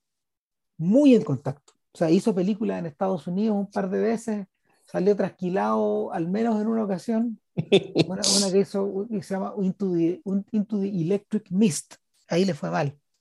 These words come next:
Speaker 1: con, con esa
Speaker 2: Ya.
Speaker 1: película con Tommy Lee Jones. Eh, pero, pero efectivamente, o sea, eh,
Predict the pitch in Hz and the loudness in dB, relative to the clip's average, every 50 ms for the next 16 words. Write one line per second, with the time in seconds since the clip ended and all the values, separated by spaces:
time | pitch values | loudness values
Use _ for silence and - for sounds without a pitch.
0 | _ _ - 147 139 135 - 175 151 131 107 - 156 160 165 170 165 165 160 151 | _ _ -12 -12 -12 -10 -2 4 6 6 6 6 4 0 -2 -2 -2 -2 -4 -4
1 | 151 143 139 - 170 160 160 156 147 147 165 151 127 - - _ _ _ _ _ | -6 -8 -4 -4 -4 -2 0 -2 0 0 -2 -4 -4 -8 -10 _ _ _ _ _
2 | _ _ _ _ _ _ _ _ _ _ _ - 170 151 143 123 - _ 156 147 | _ _ _ _ _ _ _ _ _ _ _ -4 0 0 0 0 2 _ 6 6
3 | 143 143 139 135 135 131 131 127 127 127 123 120 - _ _ _ - - _ _ | 8 8 6 6 4 4 2 0 -2 -4 -6 -10 -12 _ _ _ -20 -20 _ _
4 | _ _ _ _ _ _ _ _ _ _ _ _ _ _ _ _ _ _ _ - | _ _ _ _ _ _ _ _ _ _ _ _ _ _ _ _ _ _ _ 4
5 | 156 147 147 139 131 131 131 131 131 131 131 127 143 160 160 139 - 151 143 - | 6 6 6 6 4 4 0 -2 -2 -4 -4 -6 -6 -8 -8 -6 -6 -8 -6 -2
6 | 170 165 165 160 160 165 196 190 151 160 135 - 156 151 143 143 139 139 139 139 | 0 0 0 0 0 0 -2 -2 -2 -4 -4 -4 -2 -2 0 0 0 0 -2 -2
7 | 139 135 123 | -2 -4 -6